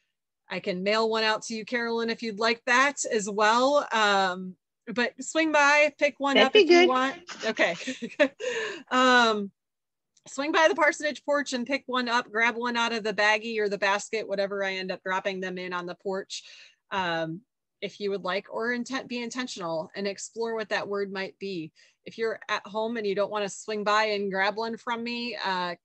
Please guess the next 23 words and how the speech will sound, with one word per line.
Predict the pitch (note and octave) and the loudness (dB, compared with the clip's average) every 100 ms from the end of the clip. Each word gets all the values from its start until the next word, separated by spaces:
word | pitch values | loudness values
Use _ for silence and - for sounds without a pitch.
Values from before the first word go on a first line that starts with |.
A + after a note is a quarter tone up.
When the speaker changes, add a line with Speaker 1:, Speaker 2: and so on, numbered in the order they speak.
| _ _ _ - | _ _ _ -2
Speaker 1:
draw | G#3+ A3+ A3 | 2 2 2
a | |
star, | G3+ - F3 D#3+ D#3+ - _ _ - | -2 -4 -4 -4 -6 -12 _ _ -16
put | A3+ | -10
the | G#3+ | -10
star | - G#3+ G#3 | -4 0 0
someplace | - G3+ G3 - G3 F#3 - - | -2 -8 -6 -4 -2 -4 -10 -10
where | G3 | -6
you | F#3 F#3+ F#3+ | -4 -4 -4
are | - | -4
reminded | F#3+ F3+ F#3 F#3+ F3+ | -6 -4 -4 -4 -4
of | E3+ | -6
it | E3 - | -6 -8
every | - F3 F3+ | -10 -8 -8
day. | E3+ G3+ F#3+ D#3+ D#3 D#3 _ _ _ _ _ _ - | -4 -2 -2 -4 -6 -12 _ _ _ _ _ _ -16
Um, | F3+ E3+ E3 D#3+ E3 F3 _ _ - | -12 -10 -8 -8 -10 -14 _ _ -4
let | G3 | -2
it | B3 C4 | 0 -2
be | A#3 A#3+ A#3 A3 _ _ _ _ | -6 -6 -4 -6 _ _ _ _
a | G#3 | -2
word | G3+ F#3+ G#3+ A#3+ A#3+ | 0 0 2 2 0
of | G3 - | -2 -4
challenge. | - - F#3+ G3 E3 D#3 D#3+ - - - | -10 -6 -6 -6 -8 -10 -12 -12 -12 -16